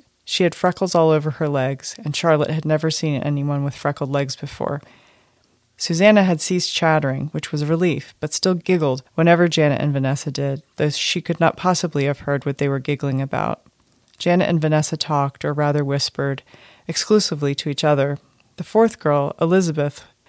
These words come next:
was sprawled on her bed reading a book. Charlotte had a book beside her, too, but was so tired and confused that she did not want to open it now. Her eyes felt stretched and huge. The light seemed too bright for them,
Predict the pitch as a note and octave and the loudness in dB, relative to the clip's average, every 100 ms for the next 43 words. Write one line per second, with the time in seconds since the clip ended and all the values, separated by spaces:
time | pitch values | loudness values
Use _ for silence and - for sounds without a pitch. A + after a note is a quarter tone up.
0 | _ - F3 - F3+ E3+ F3 F#3 F3+ D#3 | _ -4 -2 2 6 6 6 4 2 2
1 | C#3+ C#3 C#3 C#3 C3+ C#3+ C#3 - _ _ | 2 2 0 -2 -2 -2 -2 -4 _ _
2 | _ _ - - E3+ D#3+ - D#3+ C#3+ - | _ _ -8 2 4 4 2 -2 -2 -4
3 | D3+ D#3 - D3 C#3 C#3+ C#3 - D#3 C#3+ | -6 -6 -4 -2 -2 -4 -6 -4 -2 -2
4 | - _ _ _ _ F#3+ F3+ - A#3+ A#3 | -6 _ _ _ _ -4 0 4 4 4
5 | F#3 E3 D#3 D3 D3+ E3+ D#3 C#3+ C#3+ - | 4 4 4 0 -4 -4 -4 -4 -4 -6
6 | - D#3 D3+ D3 D3 C#3+ - - C#3+ C#3+ | -4 0 2 2 0 -2 -2 -4 -2 -2
7 | - C#3+ C#3 C3+ - _ - - E3+ E3+ | -4 -4 -4 -6 -8 _ -10 0 2 2
8 | - E3+ - - F3 - - D#3 C#3+ D3+ | 0 -2 -2 -2 -2 -2 -4 -4 -2 -2
9 | D3 C#3 - - _ - _ - D#3 E3 | -2 -4 -10 -16 _ -20 _ -6 2 2
10 | - - E3 D#3 - E3+ D3+ C#3+ - D3 | 2 0 0 0 0 4 4 2 -4 -6
11 | C#3 C3+ | -6 -8